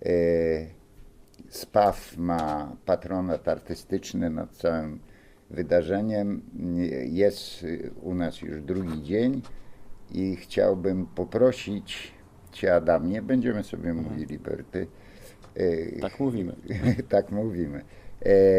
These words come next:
Speaker 1: chciałem poprosić o kilka zdań, refleksji, e, jak, jak ty jako prezes, jak o spaw, jak patrzycie na tego rodzaju inicjatywy i
Speaker 2: No
Speaker 1: no
Speaker 2: to
Speaker 1: i to, co m-,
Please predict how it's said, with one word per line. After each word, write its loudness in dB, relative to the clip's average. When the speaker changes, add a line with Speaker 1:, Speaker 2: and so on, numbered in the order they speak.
Speaker 1:
chciałem 0
poprosić -2
o 4
kilka 4
zdań, 4
refleksji, 0
e, 2
jak, 4
jak 4
ty 2
jako 2
prezes, 2
jak 0
o -10
spaw, 2
jak -2
patrzycie -4
na -6
tego -6
rodzaju -2
inicjatywy -4
i -12
Speaker 2:
No -10
Speaker 1:
no 0
Speaker 2:
to 6
Speaker 1:
i 8
to, 4
co 0
m-, 4